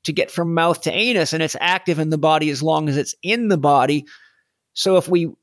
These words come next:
use a four-day rotation cycle, most people will actually have twenty-four hours where the immune system's not sensitized to the molecule.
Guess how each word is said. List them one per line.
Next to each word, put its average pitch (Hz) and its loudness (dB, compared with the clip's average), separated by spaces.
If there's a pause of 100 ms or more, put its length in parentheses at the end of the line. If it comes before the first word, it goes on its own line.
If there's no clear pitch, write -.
(140)
use 202 0
a 190 2
four-day 196 2
rotation 170 0
cycle, 208 2
most 175 0
people 190 0
will 175 4
actually 175 -2
have 160 -2
twenty-four 180 0
hours 185 2
where 160 2
the 156 -2
immune 180 0
system's 165 -6
not 165 -2
sensitized 175 -2
to 160 -6
the 151 -2
molecule. 165 2